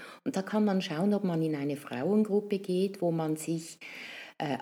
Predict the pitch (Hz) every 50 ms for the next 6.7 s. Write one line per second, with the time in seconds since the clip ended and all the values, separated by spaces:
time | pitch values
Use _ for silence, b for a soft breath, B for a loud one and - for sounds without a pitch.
0 | - - 170 185 196 - - - - - 196 180 170 170 170 160 160 151 147 151
1 | 160 180 214 240 233 - - 185 165 156 160 170 - - 156 156 151 - - -
2 | 131 139 135 143 139 139 143 - 151 143 139 - - 143 143 147 156 185 190 -
3 | - 185 180 180 185 185 175 180 - 143 147 143 143 143 143 - - - - -
4 | - - 151 135 139 139 - 156 160 - - 208 226 233 240 240 233 226 226 -
5 | 185 - - 185 190 196 - - 185 185 185 - - - - - 190 196 196 -
6 | 185 175 170 185 175 165 160 - 170 160 170 190 - -